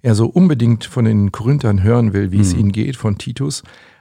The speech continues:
Speaker 1: Aber der andere Aspekt ist, er sagt immer wieder, er sagt nicht, „Ich bin besonders erfolgreich hier, ich bin“, äh, also hier ist mir ganz besonders gut gelungen, das Evangelium zu verkündigen, sondern er verbindet das immer mit dem Bild, eine Tür, die Gott geöffnet hat. Und das ist so schön und das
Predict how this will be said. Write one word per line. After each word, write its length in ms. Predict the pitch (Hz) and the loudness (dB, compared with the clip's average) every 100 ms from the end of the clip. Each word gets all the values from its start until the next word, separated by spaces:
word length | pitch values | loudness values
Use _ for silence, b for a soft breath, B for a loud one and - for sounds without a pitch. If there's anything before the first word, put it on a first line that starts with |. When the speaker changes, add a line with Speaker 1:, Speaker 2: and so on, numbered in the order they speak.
| B | B
Speaker 1:
Aber 200 | 165 123 | -2 0
der 120 | 110 117 | 2 2
andere 200 | 135 123 | 0 0
Aspekt 420 | - 113 110 - | -2 -4 -4 -6
ist, 200 | 110 - | -8 -8
er 160 | 110 | -8
sagt 340 | 95 104 101 - | -6 -6 -8 -6
immer 320 | 143 156 120 | -2 -2 -2
wieder, 160 | 101 95 | -2 -4
er 60 | |
sagt 180 | 98 92 | -4 -6
nicht, 160 | 101 - | -8 -10
„Ich 160 | - | -18
bin 160 | - 104 | -12 -10
besonders 480 | 104 98 110 101 95 | -10 -12 -12 -12 -14
erfolgreich 720 | - - 110 - - 101 107 | -20 -16 -16 -14 -14 -14 -18
hier, 440 | - 117 120 117 | -18 -16 -12 -10
ich 260 | 120 120 - | -12 -12 -10
bin“, 260 | 107 101 98 | -4 -2 0
äh, 220 | 98 92 B B B B | 0 -2 B B B B
also 180 | - 98 | -4 -2
hier 200 | 95 185 | 0 0
ist 140 | 135 110 | -2 -2
mir 140 | 101 | -2
ganz 240 | 113 131 | 0 -2
besonders 420 | - 98 95 90 - | -2 -4 -2 -4 -6
gut 180 | 139 | -12
gelungen, 300 | - 101 110 | -4 0 2
das 160 | 107 92 | 2 0
Evangelium 480 | 101 104 104 123 110 | 0 0 -2 -4 -6
zu 100 | 113 | -8
verkündigen, 540 | - 95 107 101 95 | -10 -10 -6 -2 -2
sondern 260 | 104 101 110 | 0 0 0
er 220 | 104 110 B B B _ | -2 -6 B B B _
verbindet 440 | _ 120 113 110 104 | _ -4 -2 -2 -2
das 140 | 95 | -4
immer 160 | 170 135 | -2 -2
mit 160 | 107 95 | -2 -4
dem 100 | 90 | -6
Bild, 400 | 95 95 - - | -4 -6 -8 -10
eine 160 | 104 92 | -8 -8
Tür, 280 | - 107 | -6 -6
die 100 | 98 - | -6 -8
Gott 220 | 90 - | -12 -10
geöffnet 480 | - - 107 95 98 | -16 -12 -12 -12 -12
hat. 180 | 98 | -16
Und 60 | 101 | -10
das 140 | 98 98 | -10 -10
ist 180 | 92 | -8
so 160 | - 139 | -4 -4
schön 360 | - 107 95 92 | -4 -4 -2 -4
und 140 | 87 | -6
das 220 | 85 - | -8 -12